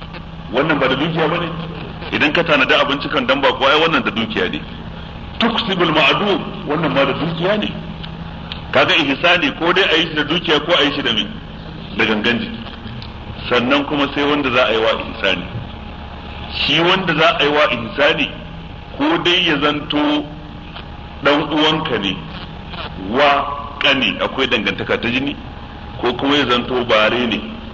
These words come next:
ba dan uwanka bane ba, ba ka da wata dangantaka da shi sai ta musulunci.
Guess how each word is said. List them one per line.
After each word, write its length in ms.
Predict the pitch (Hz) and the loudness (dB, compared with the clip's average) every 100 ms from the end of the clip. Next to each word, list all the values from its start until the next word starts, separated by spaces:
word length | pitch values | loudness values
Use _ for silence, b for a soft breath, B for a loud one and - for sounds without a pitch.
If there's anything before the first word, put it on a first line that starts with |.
| - | -6
ba 160 | 98 95 | 0 2
dan 160 | 117 117 | 2 0
uwanka 320 | 117 120 113 101 | 0 0 0 0
bane 220 | 95 92 | 0 -2
ba, 100 | 85 | -2
ba 240 | 95 131 123 | 4 4 4
ka 80 | 123 | 0
da 80 | |
wata 140 | 120 131 | -2 0
dangantaka 500 | 120 104 101 135 120 | 0 0 -2 0 0
da 80 | 95 | 0
shi 160 | 107 104 | -4 -4
sai 80 | 107 | -2
ta 100 | 104 | -2
musulunci. 560 | 101 107 104 104 - | -2 -2 -2 -2 -6